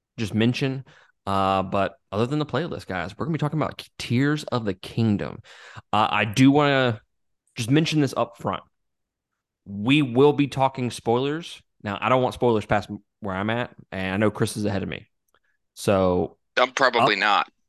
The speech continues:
Speaker 1: Have you gotten the paraglider?
Speaker 2: Yes.
Speaker 1: Okay.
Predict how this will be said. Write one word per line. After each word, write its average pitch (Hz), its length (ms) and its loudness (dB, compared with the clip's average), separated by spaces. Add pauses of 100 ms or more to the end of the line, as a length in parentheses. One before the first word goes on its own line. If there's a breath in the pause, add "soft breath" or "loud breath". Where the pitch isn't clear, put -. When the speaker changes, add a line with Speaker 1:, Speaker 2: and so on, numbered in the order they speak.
(680)
Speaker 1:
Have 104 160 -2
you 110 100 0
gotten 110 380 0
the 101 80 0
paraglider? 123 560 -2 (1120)
Speaker 2:
Yes. 104 320 0 (720)
Speaker 1:
Okay. 107 180 -2